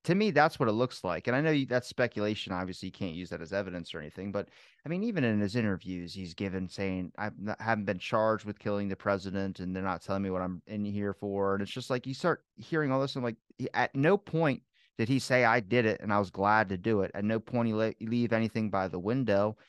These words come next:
I mean, how do you expect people to know it was you? Did he think he was gonna get away with it? Well, then why the hell would you go to a movie theater?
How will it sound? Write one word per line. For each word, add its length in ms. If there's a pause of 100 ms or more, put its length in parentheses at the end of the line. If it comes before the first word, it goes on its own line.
(260)
I 80
mean, 140
how 100
do 80
you 40
expect 300
people 280
to 100
know 160
it 80
was 180
you? 240
Did 140
he 60
think 200
he 100
was 120
gonna 160
get 140
away 180
with 180
it? 140
Well, 140
then 100
why 180
the 100
hell 120
would 160
you 60
go 180
to 160
a 60
movie 380
theater? 520